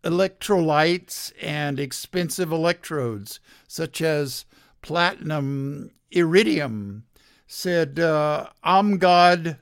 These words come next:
Rezk, Pesk, uh, uh, capital P E Z K. I, I have no idea what, um, nationality he would be.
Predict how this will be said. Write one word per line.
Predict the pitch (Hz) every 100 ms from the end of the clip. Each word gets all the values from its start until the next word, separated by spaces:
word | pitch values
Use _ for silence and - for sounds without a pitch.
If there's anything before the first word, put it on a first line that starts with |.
| _ _ _ _ _ _ _ _ _ _ _ _ 240 - _ _ _ _ _ _
Rezk, | 131 156 247 165 - - - - _ _ _ _ _ _ -
Pesk, | 214 190 147 - - _ _ 175
uh, | 156 127 95 _ _ _ _ _ _ _ _
uh, | - 151 123 117 _ _ _ -
capital | 170 - 139
P | - 185
E | 196 175 165
Z | 143 127 123 123 _ _ _ _ 147 113 135 202 180 131
K. | - 147 170 147 107 98 -
I, | 127
I | 139 135
have | 127 123
no | 131
idea | 139 135 139 123
what, | 127 120 _ _ _ _ _ _ _
um, | - 123 120 117 - 117 156
nationality | 175 - 147 165 147 123 120
he | 117
would | 113 107
be. | 110 113